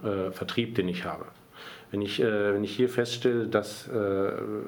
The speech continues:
da ein deutliches Missverhältnis ist, dann muss ich mich fragen, ob ich eigentlich die, die Weichen richtig stelle. Ähm, ich müsste mir auch mal anschauen, was eigentlich meine Produktdatenbasis ist. Ähm, sind für mich Produktdaten rein die Daten, die eben in meinem E R P drin stecken, oder sind es Daten, die eigentlich, äh, stärker darauf ausgerichtet sind, wie der Kunde sucht?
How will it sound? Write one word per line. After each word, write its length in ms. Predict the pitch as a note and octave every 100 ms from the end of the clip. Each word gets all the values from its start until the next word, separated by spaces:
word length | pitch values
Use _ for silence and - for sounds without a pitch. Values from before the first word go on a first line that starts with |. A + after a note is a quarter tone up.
| -
da 120 | G#2+ G#2
ein 180 | G#2
deutliches 360 | G2 A2 A2+ F#2+
Missverhältnis 600 | G#2+ B2+ C3+ F#2+ F#2+ F#2
ist, 120 | F#2+
dann 80 | G2+
muss 120 | G2
ich 60 | G2
mich 160 | G#2+ -
fragen, 320 | F#2+ F#2+ G#2+
ob 100 | G2+
ich 120 | F#2+
eigentlich 260 | G2+ F#2+ F#2
die, 300 | F#2+ F#2+ F#2+
die 140 | F#2
Weichen 320 | F2+ F#2 -
richtig 320 | F#2 F2+ F2
stelle. 280 | - F2 E2+ - - - - - - -
Ähm, 320 | G#2 G2+ G#2 -
ich 140 | A2
müsste 240 | B2+ C3+ C#3
mir 80 |
auch 120 | A#2 -
mal 120 | G#2+
anschauen, 440 | B2+ D#3 C3+ A#2
was 200 | A2 A2+
eigentlich 340 | - A#2 A2 A2
meine 180 | G#2+
Produktdatenbasis 1120 | G#2+ - A#2 A#2+ B2 - F#2+ F2+ D#2+ D#2 D#2
ist. 220 | - - - - - - - -
Ähm, 360 | G2+ F#2+ F#2+ - - - - - -
sind 260 | G#2+ C#3
für 100 | D3+
mich 180 | B2 A#2+
Produktdaten 680 | - G#2+ D3 - C3+ B2+ C3
rein 420 | G#2 G2 A#2 C3
die 220 | - A#2 -
Daten, 520 | G2 G#2+ - C3+ A2+
die 220 | A2 A2
eben 160 | A2+ G2+
in 40 |
meinem 280 | G2+ G2+ G#2
E 120 | -
R 80 | G#2
P 240 | G2 - A#2+
drin 200 | - D#3
stecken, 400 | - D3+ E3+ D3+
oder 240 | B2+ A2+
sind 180 | A2 A#2
es 160 | G#2+
Daten, 340 | - F#2 A2 C#3
die 140 | A2+
eigentlich, 680 | G2 G2+ A#2+ C3 C3 - -
äh, 300 | A#2+ A2 G#2+
stärker 380 | - A2 G#2+ G#2+
darauf 320 | G#2 G#2+ -
ausgerichtet 500 | G#2+ - G#2+ - -
sind, 280 | - G#2 F#2+
wie 60 |
der 140 | G2 G2
Kunde 320 | - G#2+ G2
sucht? 440 | F2+ G2+ F#2+ -